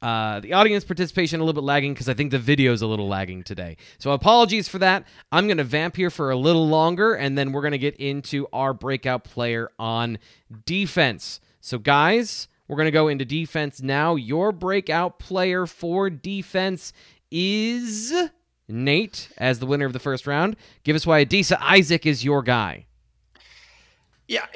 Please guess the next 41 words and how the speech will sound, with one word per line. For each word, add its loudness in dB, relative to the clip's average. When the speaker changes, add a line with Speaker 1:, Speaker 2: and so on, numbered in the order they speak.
Speaker 2:
you -2
know, 2
it's, -2
I'm, 0
I'm -6
gaming 2
the -4
system -6
a -8
little -8
bit -12
here -10
because, -10
uh, -6
there's -14
probably -2
an -4
argument -6
to -18
be -8
made -6
that -8
he -12
has -12
already -4
broken -2
out 0
to -6
a -4
certain -6
extent. -2
But, 0
um, 2
you -6
know, 6
out 8
of 0
sight, 2
out 6
of 0
mind 0